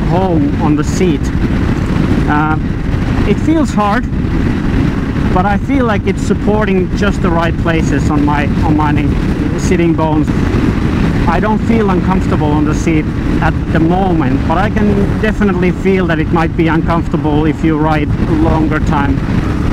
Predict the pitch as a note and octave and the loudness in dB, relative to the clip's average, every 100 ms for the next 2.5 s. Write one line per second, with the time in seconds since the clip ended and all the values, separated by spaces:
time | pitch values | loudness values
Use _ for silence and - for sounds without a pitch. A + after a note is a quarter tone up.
0 | - - - - - - - - F#3 E3+ | 0 0 0 -2 -2 -2 0 0 2 2
1 | D#3+ D#3+ A2 - D#3 D3 C#3+ C#3+ - D3+ | 2 0 0 0 0 0 0 0 0 0
2 | D#3 E3 - F3 D#3+ | 0 0 0 0 0